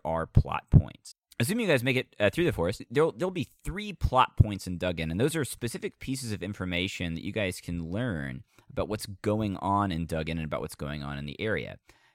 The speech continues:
In general, there is sort, some kinds of, like, uh, imbalance or, or, or, or strange things going on in each of these places. Uh, some of them your characters are already kind of aware for,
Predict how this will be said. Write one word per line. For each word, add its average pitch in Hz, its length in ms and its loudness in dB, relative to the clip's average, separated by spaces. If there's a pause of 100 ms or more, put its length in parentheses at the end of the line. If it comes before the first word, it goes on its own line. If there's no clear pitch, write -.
(140)
In 143 240 4
general, 107 600 -2 (220)
there 104 380 4
is 98 340 -2
sort, - 480 4
some 196 240 -6
kinds 180 400 -2
of, 110 220 -2
like, 82 440 -2 (460)
uh, 90 140 4 (100)
imbalance 98 960 2
or, 80 160 -2 (280)
or, 85 140 -2
or, 80 320 -2
or 80 140 -4
strange 107 640 -4
things 90 420 -2
going 80 340 -4
on 76 220 -4
in 78 100 -4
each - 200 -8
of 69 80 -12
these 73 180 -10
places. 76 580 -4 (300)
Uh, 82 160 0
some 104 180 0
of 87 120 0
them 87 160 0
your 80 120 -2
characters 78 640 -4
are 78 100 -2
already 76 260 -2
kind 76 240 -4
of 67 100 -10
aware 85 300 -2
for, 82 420 -2